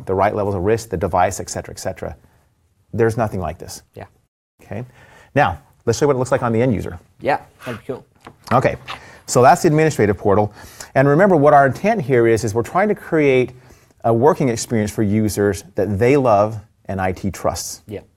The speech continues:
Speaker 1: Okay, so loved by users, trusted by I T. Okay. All right, so I'm gonna go walk you through a couple of things here. So first of all, you know, we've shown M F A, and so what would happen if
Speaker 2: Mm-hmm.
Speaker 1: the user account had been flagged with a high risk? You know, I'd get an M F A challenge. I think we showed that actually in the last, in the
Speaker 2: Yeah.
Speaker 1: last endpoint zone.
Speaker 2: Yeah, we showed that a bunch.
Speaker 1: Okay,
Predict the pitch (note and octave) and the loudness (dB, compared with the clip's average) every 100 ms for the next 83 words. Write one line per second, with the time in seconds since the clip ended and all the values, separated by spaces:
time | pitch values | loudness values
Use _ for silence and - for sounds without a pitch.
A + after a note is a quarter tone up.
0 | _ G2 G2+ F2 F#2 B2 B2+ A#2+ G#2+ G2+ | _ -4 -2 -2 2 2 4 2 2 0
1 | G#2 G2 _ - - A2 G#2 G2 F2+ E2 | 0 -2 _ -20 -4 -2 0 2 2 2
2 | E2+ D#2+ D2 - G2+ G2 A2 - - - | 0 -4 -10 -10 -6 -4 -4 -8 -20 -20
3 | - - D#3+ D#3 A2+ D3 F#3+ G3+ F3+ D#3+ | -20 -4 4 4 4 2 2 2 4 4
4 | D#3+ D#3 - C#3 C#3+ B2 G#2 A2 G2+ G#2 | 4 2 -2 0 0 -2 -2 0 0 -2
5 | - B2+ - F#3+ - B2 G#2 G2 - - | 0 -2 2 2 2 4 6 4 0 -10
6 | - C#3 F3 - F3+ D#3+ B2+ A#2+ G#2+ G2+ | 0 4 4 2 0 2 2 2 0 0
7 | F#2+ F#2 C3+ D3 A#2+ B2 B2 A#2+ A#2+ A#2 | 0 0 0 0 -2 -2 -2 -2 -2 -2
8 | A2 - G2+ G#2+ - A2+ G#2+ C#3+ C#3 B2+ | -2 -4 -18 -20 -6 -2 2 2 2 -2
9 | - A#2+ A#2 A2+ G#2+ G2+ - A2+ G2+ G#2 | 0 0 0 0 -2 -2 0 2 2 2
10 | G2 F#2+ G2+ F#2 F#2 G2 - G2+ F#2+ F#2+ | -2 -2 0 2 2 0 0 0 2 0
11 | F#2+ F#2+ F#2+ F#2 F#2 - F#2 F#2 G#2 G#2 | -4 -4 -4 -4 -6 -4 -4 -4 -6 -6
12 | - G2 F#2+ F2+ F2+ G2 F2 F2 E2+ F2 | -4 0 0 0 -2 -6 -6 -2 -2 -2
13 | F2+ F2+ E2+ E2 F2 F2 F2+ F2 E2+ D2 | -4 0 2 2 -2 -4 -6 -6 -6 -6
14 | - F2+ G2 B2+ G2 F2+ F#2 - C#3+ B2 | -10 -12 -10 -10 -10 -12 -18 -2 2 2